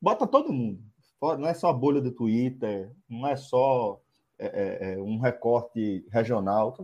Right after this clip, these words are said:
bota todos os brasileiros. Eu acho que hoje a maioria é insatisfeita com o governo Bolsonaro e gostaria de não tê-lo mais a, a, no, ocupando o cargo que ele ocupa. Mas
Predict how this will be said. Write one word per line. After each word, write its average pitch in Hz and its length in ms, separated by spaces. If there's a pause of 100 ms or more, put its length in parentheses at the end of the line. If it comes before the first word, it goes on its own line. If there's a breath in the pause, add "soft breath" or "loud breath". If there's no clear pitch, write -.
bota 320 300 (160)
todos 285 240
os 240 60
brasileiros. 202 420
Eu 226 60
acho 214 120
que - 80
hoje 202 280
a 226 40
maioria 175 480 (680)
é 143 80
insatisfeita 160 960 (360)
com 131 160
o 127 40
governo 123 340
Bolsonaro 123 480
e 151 60
gostaria 147 440
de 139 80
não 160 140
tê-lo 139 320
mais 113 400 (340)
a, 107 460
a, 95 380 (400)
no, 123 160 (100)
ocupando 131 540
o - 40
cargo 131 480 (360)
que 151 80
ele 170 80
ocupa. 107 520
Mas 381 320